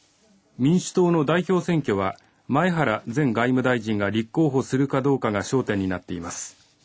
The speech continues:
前原前外務大臣は、野田財務大臣の支援要請に対し、グループとしてまとまって支援することは困難だという認識を示したのに加え、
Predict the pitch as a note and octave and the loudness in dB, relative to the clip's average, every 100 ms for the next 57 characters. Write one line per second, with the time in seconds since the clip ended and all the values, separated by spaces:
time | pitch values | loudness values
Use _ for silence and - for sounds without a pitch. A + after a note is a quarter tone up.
0 | _ _ _ _ _ _ B2+ C#3+ B2 A2+ | _ _ _ _ _ _ -2 0 0 0
1 | A2 - B2 C3 A2 A#2+ A#2+ A#2 G2 G2+ | -2 -4 -2 0 0 0 0 0 -2 -4
2 | F#2+ F#2 _ _ _ - A#2+ B2+ D3+ C#3+ | -4 -6 _ _ _ -6 -2 2 0 0
3 | C#3+ D#3+ D#3+ D#3+ C#3 B2 G#2+ - D3 D#3 | -2 0 2 0 2 0 0 -2 0 0
4 | D#3+ D3 B2 G#2 G2 G#2 F#2 - - _ | 2 0 0 -2 -2 -4 -4 -10 -16 _
5 | _ _ _ G2+ C3+ F3 - C#3+ - A#2 | _ _ _ -2 2 2 0 -2 0 0
6 | A2+ - A#2+ A#2+ E3+ D#3 - D#3 C#3+ D3 | -2 -2 -4 0 0 -2 -2 -4 -2 0
7 | D3+ D3 D3+ C#3+ C#3+ C#3+ A2+ G2 - E3+ | 0 0 0 -2 -2 0 0 0 -2 0
8 | E3+ B2 A2 A2+ G#2 F#2+ G2 A2+ A2 - | 2 2 0 0 0 0 0 0 -2 -2
9 | A#2+ G#2+ A#2+ A#2 - F#2+ F#2 F2 G2+ F#2 | -2 0 -2 -2 -2 -2 -2 -6 -4 -4
10 | F#2 | -4